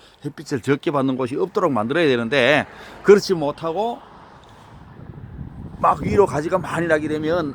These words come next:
밑에는 가지, 밑에는 햇빛을 못 보기 때문에 위에는 좀 좋은 과일이 만들어지지만은 밑에는 가지가, 밑에는 좋은 과일이 안 만들어지게 되는 겁니다.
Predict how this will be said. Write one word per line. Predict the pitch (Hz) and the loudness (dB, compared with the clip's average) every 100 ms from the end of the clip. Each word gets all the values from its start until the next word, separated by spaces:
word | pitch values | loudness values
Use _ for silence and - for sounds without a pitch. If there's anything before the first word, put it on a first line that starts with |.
| - | -8
밑에는 | 165 165 156 143 - | -8 -4 -4 -2 -4
가지, | - - 151 147 - 147 | -6 -6 -6 -6 -6 -6
밑에는 | - 160 151 175 123 | -2 -2 0 -2 -4
햇빛을 | 131 - - 143 | -4 -4 -4 -4
못 | 123 160 | -2 0
보기 | 190 160 | 0 -2
때문에 | 147 143 165 131 113 - - - - | -4 -4 0 0 -2 -10 -14 -10 0
위에는 | 214 214 185 165 | 4 6 6 4
좀 | 143 - | 0 2
좋은 | 131 151 | 4 4
과일이 | 151 139 139 | 6 4 2
만들어지지만은 | 117 117 117 120 127 123 123 | -2 -4 -8 -8 -6 -4 -4
밑에는 | - - - | -6 -8 -8
가지가, | 113 123 123 120 - - - - - | -10 -12 -12 -12 -12 -16 -16 -16 -12
밑에는 | 165 180 160 127 - | -12 -6 -6 -6 -8
좋은 | 123 131 | -8 -8
과일이 | 101 110 123 | -8 -6 -6
안 | 104 | -6
만들어지게 | 107 151 143 110 | -6 -8 -8 -10
되는 | 104 101 | -12 -14
겁니다. | 98 98 113 | -16 -10 -10